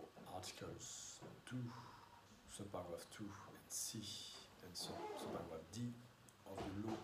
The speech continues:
of twelve July twenty thirteen on alternative investment fund managers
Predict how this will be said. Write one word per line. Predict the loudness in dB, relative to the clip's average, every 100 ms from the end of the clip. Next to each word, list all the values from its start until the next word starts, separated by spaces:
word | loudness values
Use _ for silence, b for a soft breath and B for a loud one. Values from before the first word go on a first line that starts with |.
| 0
of | -6
twelve | -2 2 2 0 -6 -10 -12 -4
July | 4 6 6 4 2
twenty | 0 -2 -2 -4 -4
thirteen | -4 -2 2 2 2 2
on |
alternative | 2 2 0 0 0 0 0
investment | -2 -4 -2
fund | 0 4 4 4 6
managers | 6 6 4 4 4